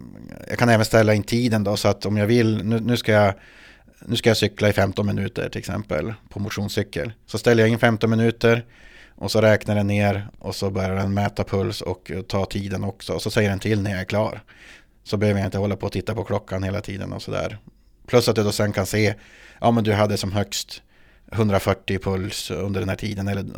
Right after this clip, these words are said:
och som lägst kanske hundratjugo eller något sånt där. Och då vet jag det att, nej, då får jag ta i lite mer nästa gång. <laughs> Då har jag varit lite lat. Sen är det faktiskt så att de här har en del bra andra funktioner som kan vara bra när man är,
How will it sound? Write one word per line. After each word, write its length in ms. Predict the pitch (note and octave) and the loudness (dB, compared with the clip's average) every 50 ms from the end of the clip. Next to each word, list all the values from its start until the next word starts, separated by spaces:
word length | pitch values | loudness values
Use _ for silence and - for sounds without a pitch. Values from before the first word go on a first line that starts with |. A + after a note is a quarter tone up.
| G1+ - - - - - | -12 -12 -12 -12 -12 -6
och 120 | - G#2 - | -6 -4 -2
som 140 | - G#2 G2 | 0 0 2
lägst 280 | G2 F#2+ F#2+ - - | 2 0 0 -2 -4
kanske 220 | - F#2 F#2 - F#2+ | -8 -8 -6 -6 -4
hundratjugo 840 | G2+ G2 F#2+ F#2+ F#2+ D#2+ G#2 - - - - G#2+ E2 E2+ - E2+ - - _ - | -4 -4 -4 -4 -6 -6 -6 -8 -10 -10 -8 -8 -8 -8 -8 -10 -10 -12 _ -14
eller 160 | - F#2 D#2 | -12 -12 -10
något 140 | D#2+ - - | -10 -10 -10
sånt 140 | - G#2+ | -10 -8
där. 240 | - C#2+ C2 - - - - - - - - - - - | -8 -6 -6 -8 -10 -14 -20 -20 -20 -20 -20 -20 -20 -16
Och 80 | - - | -6 -2
då 100 | A2 G#2 | 0 0
vet 180 | G#2 G2+ - | 0 -2 -2
jag 80 | G2 - | -4 -4
det 80 | G2 | -4
att, 120 | G2 - - | -6 -6 -4
nej, 320 | F#2+ G2 G#2 G#2+ A2 G#2+ | -2 0 2 2 2 2
då 60 | G#2 | 0
får 80 | - - | -2 -4
jag 60 | - | -6
ta 80 | - - | -4 -6
i 60 | F#2+ | -6
lite 180 | - F2+ - - | -6 -8 -10 -10
mer 140 | - C#2 | -10 -8
nästa 220 | D2 D#2+ - - - | -8 -8 -8 -8 -10
gång. 140 | - - - - - | -12 -14 -16 -16 -14
<laughs> 100 | - - | -10 -6
Då 140 | F3+ - | -6 -4
har 300 | - - E3 B2 A#2 G#2+ - | 0 2 2 2 2 0 -2
jag 180 | - A2 A2 G2 | -2 -2 -2 -2
varit 120 | G#2 G#2 | -2 -6
lite 100 | - - | -6 -8
lat. 380 | - F2 D#2+ - - - - - - _ _ _ _ _ _ _ _ _ _ | -8 -8 -8 -8 -10 -10 -12 -12 -16 _ _ _ _ _ _ _ _ _ _
Sen 280 | - - - A#2 B2 C3 | -6 2 4 4 6 6
är 100 | C3 C3 | 6 6
det 60 | C3 | 6
faktiskt 200 | B2 B2 A2+ G#2+ | 4 4 2 2
så 120 | - A2 A2 | 2 2 2
att 100 | A2 - | 2 2
de 120 | A2 G2+ | 0 0
här 180 | G#2 A2+ B2+ C3 | 2 2 2 2
har 420 | A#2 B2+ A#2+ A#2 A2+ G#2+ G#2+ - - | 2 2 2 4 2 2 0 -4 -6
en 280 | - G#2+ G#2+ G#2 G#2+ | -4 -4 -4 -4 -4
del 240 | - G#2+ G#2 G#2 G#2+ | -4 -2 -2 -2 -2
bra 280 | G#2 G2+ G#2+ G#2+ G#2+ G#2+ | -2 -2 0 0 2 2
andra 320 | G#2+ G#2+ G#2 G#2+ A2+ C3+ C3+ | 2 0 0 0 0 -2 -2
funktioner 420 | - A#2+ - - G#2+ G#2+ G#2 G2+ | -2 -4 -4 -2 -2 -2 -2 -2
som 200 | - - G2+ G2+ | -4 -4 -6 -4
kan 180 | - - G#2 G#2 | -2 -2 0 0
vara 120 | G#2 G2+ | 0 0
bra 400 | G2+ G#2 G#2+ G#2 G#2 G#2 G#2+ G#2+ - - - - - - - - | 0 0 0 2 2 0 0 -2 -4 -10 -16 -18 -18 -20 -20 -10
när 160 | - G#2 G2+ G2+ | -4 -2 0 0
man 180 | G2 G2+ G#2 | 0 0 0
är, 460 | - G#2 G2+ G2 G2 G2 G2 G2 - | 0 0 0 2 0 0 -2 -4 -6